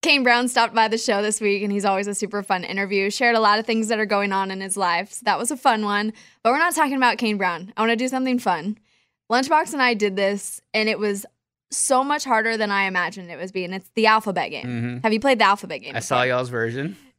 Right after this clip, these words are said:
Speaker 1: It, it was tough, okay? We missed a lot of letters <laughs> because
Speaker 2: Yeah,
Speaker 1: you're trying
Speaker 2: Lunch-,
Speaker 1: to count it in your head.
Speaker 2: Lunchbox was just going off sounds.
Speaker 1: Y-, basically. And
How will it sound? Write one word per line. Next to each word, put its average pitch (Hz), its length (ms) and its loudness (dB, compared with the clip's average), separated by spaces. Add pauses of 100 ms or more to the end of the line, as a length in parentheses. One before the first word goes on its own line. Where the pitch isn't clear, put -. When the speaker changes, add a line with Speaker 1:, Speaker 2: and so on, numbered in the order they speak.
Speaker 1:
It, 370 160 2
it 277 80 8
was 254 180 2
tough, 269 360 4
okay? 269 260 4
We 277 120 4
missed 302 240 2
a 277 60 6
lot 247 360 8
of 233 240 6 (100)
letters 233 680 4
<laughs> - 60 -20
because 269 180 2
Speaker 2:
Yeah, 135 320 6 (100)
Speaker 1:
you're 262 80 2
trying 302 200 6
Speaker 2:
Lunch-, 240 100 -4
Speaker 1:
to 262 80 0
count 277 160 6
it - 20 4
in 214 80 0
your 226 140 4
head. 190 240 4
Speaker 2:
Lunchbox 170 400 -2
was 147 80 -2
just 127 140 -6
going 135 220 0
off 123 180 0
sounds. 123 600 0
Speaker 1:
Y-, 226 180 -4 (140)
basically. 202 760 4 (340)
And 240 500 2